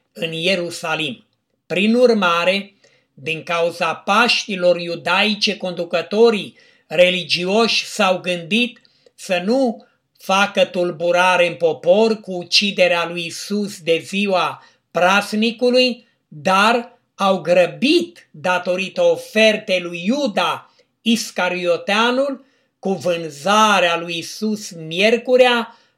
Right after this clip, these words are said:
pentru treizeci de arginți, Matei douăzeci și șase, patrusprezece la șaisprezece.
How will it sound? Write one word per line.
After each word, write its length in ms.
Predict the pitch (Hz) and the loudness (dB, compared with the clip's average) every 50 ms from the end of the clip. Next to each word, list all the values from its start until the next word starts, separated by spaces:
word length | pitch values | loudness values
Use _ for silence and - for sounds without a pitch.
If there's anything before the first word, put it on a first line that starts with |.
| _ - | _ -2
pentru 460 | - 185 180 175 175 - 175 160 156 | 0 0 0 -2 -6 -10 -10 -10 -10
treizeci 920 | 156 _ - 180 190 214 226 220 202 165 139 127 170 180 196 196 - - | -8 _ 0 2 4 4 4 2 0 -4 -6 -4 -4 -4 -2 -4 -6 -8
de 180 | 190 156 156 165 | -6 -4 -2 -2
arginți, 920 | 160 156 151 147 151 147 139 131 175 202 226 233 240 233 226 - - - _ _ _ _ _ | -2 -2 -4 -6 -8 -8 -6 -4 -2 -2 -2 -2 -2 -6 -8 -10 -16 -20 _ _ _ _ _
Matei 600 | - 156 165 170 165 - 175 160 156 156 143 135 | -10 -6 -6 -4 -4 -4 -4 -4 -4 -6 -10 -6
douăzeci 520 | 135 180 208 220 233 233 220 - 190 170 151 | -2 2 4 4 4 2 0 -4 -6 -6 -6
și 80 | - | -4
șase, 720 | - - 196 190 196 214 208 - - 208 190 185 175 - _ _ _ _ _ _ _ _ _ - | -4 -2 -2 -2 -2 -2 -4 -6 -8 -6 -6 -6 -6 -8 _ _ _ _ _ _ _ _ _ -2
patrusprezece 1500 | - 185 196 190 190 170 165 165 160 - - - - 165 160 156 135 120 165 175 185 175 175 - 165 160 156 139 135 - _ _ _ _ _ _ _ - | 0 0 0 0 -2 -6 -10 -10 -10 -12 -14 -10 -8 -6 -6 -6 -6 -4 -2 -2 -2 -2 -4 -4 -2 -2 -4 -4 -8 -12 _ _ _ _ _ _ _ -10
la 260 | 165 156 160 151 139 | -6 -4 -4 -2 -2
șaisprezece. 1300 | - - - 185 180 190 202 190 - - - - - 160 165 156 131 160 165 143 - - - - | -2 -2 0 0 2 2 0 -2 -4 -8 -12 -10 -6 -6 -6 -6 -4 -4 -4 -4 -4 -6 -10 -10